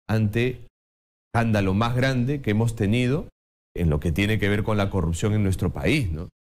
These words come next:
Entonces, yo creo que, eh, la, la solución es la reacción del pueblo. Y cuando el pueblo entienda que aquí todo el mundo se está yendo de rositas, que aquí todo el mundo está pasando piola, que no está su-, pasando absolutamente nada con los responsables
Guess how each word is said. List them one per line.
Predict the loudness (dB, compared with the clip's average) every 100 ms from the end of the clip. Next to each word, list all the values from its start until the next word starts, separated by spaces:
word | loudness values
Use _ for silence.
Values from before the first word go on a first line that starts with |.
| _ -2
Entonces, | 0 0 0 2
yo | 2
creo | 0 -2 -2
que, | -2 -4 -2
eh, | 0 0 0
la, | 0 -2 -2
la | 0 0
solución | 0 0 0 -2 -4 -8 -14 _ -4
es | 0
la | 0 0
reacción | 0 -2 -2 -2 0 0
del | -2
pueblo. | -2 -4 -4 -8 -12 -18 _ -4
Y | -2
cuando | 0 0
el | -2
pueblo | 0 0 2
entienda | 0 0 0 0 -2
que | -2
aquí | -2 -2 -2 0
todo | 0 2
el |
mundo | 2 0 0 0
se | -2
está | 0
yendo | 0 0 0
de | 0
rositas, | 0 -2 0 -2 -2 -4 -6 -12 _ _ _
que | -4
aquí | 0 0
todo | 0 0
el | 0
mundo | 0 0 0
está | -2 -2
pasando | -2 0 0 2 0
piola, | 0 0 0 -4 -8 -16 _ _
que | 0
no | 2 0
está | -2 -4
su-, | -4 -4 -4 -2
pasando | 0 2 2 2
absolutamente | 0 0 0 0 0 0 0 0
nada | 2 0 0
con | -2 -2
los | 0
responsables | -2 0 0 2 0 0 -2 -6